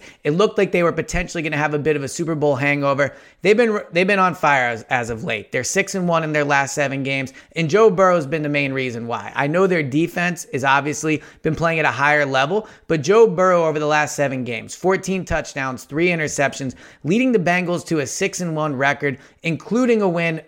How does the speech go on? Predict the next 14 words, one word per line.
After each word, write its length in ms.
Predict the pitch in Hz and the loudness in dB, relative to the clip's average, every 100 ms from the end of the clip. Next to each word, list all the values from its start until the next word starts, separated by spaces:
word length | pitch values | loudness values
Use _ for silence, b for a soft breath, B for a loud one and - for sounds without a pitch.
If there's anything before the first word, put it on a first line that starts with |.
| - | 0
over 240 | 175 185 | 2 2
Patrick 440 | 147 156 147 147 - | 2 2 2 -2 -6
Mahomes 480 | 139 127 135 123 B B | -4 -2 -2 -4 B B
and 140 | - 139 | -4 -4
the 60 | |
Kansas 420 | 131 151 139 127 - | -2 -2 -2 -4 -4
City 240 | 135 123 | -4 -4
Chiefs. 340 | - 139 120 | -4 -4 -2
I 60 | 131 | -4
believe 320 | 127 143 226 | -2 -2 -2
that's 220 | 196 147 | -2 -2
his 160 | 135 117 | -6 -10
third 400 | - 165 165 135 | -2 2 2 0
win 320 | 135 139 120 | -2 -2 -4